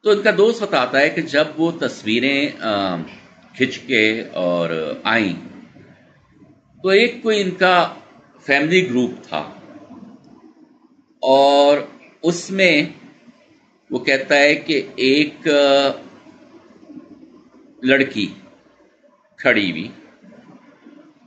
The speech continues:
और बहुत अच्छी तरह ड्रेसअप हुई हुई, जिस तरह से शादियों में ड्रेसअप होते हैं वैसे, और, अ, full makeup में, और वो लड़की खड़ी हुई वहाँ।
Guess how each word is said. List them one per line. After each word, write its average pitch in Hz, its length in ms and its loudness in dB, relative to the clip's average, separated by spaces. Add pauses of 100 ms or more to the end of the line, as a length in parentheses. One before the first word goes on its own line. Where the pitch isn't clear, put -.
और 92 440 4
बहुत 151 420 2
अच्छी 127 280 -2
तरह 98 480 0 (200)
ड्रेसअप 117 560 0
हुई 107 180 0
हुई, 135 200 -8 (960)
जिस 110 200 -6
तरह 104 220 2
से 101 140 -4
शादियों 98 460 -2
में 92 120 -4
ड्रेसअप 90 420 -6
होते 98 220 -8
हैं 127 80 -4
वैसे, 98 440 -8 (1200)
और, 156 460 6
अ, 123 560 2
full 117 320 0
makeup 87 460 -4
में, 208 160 -6 (1300)
और 180 160 4
वो 147 100 4
लड़की 87 360 0
खड़ी 123 300 -2
हुई 196 140 -6
वहाँ। 143 600 -8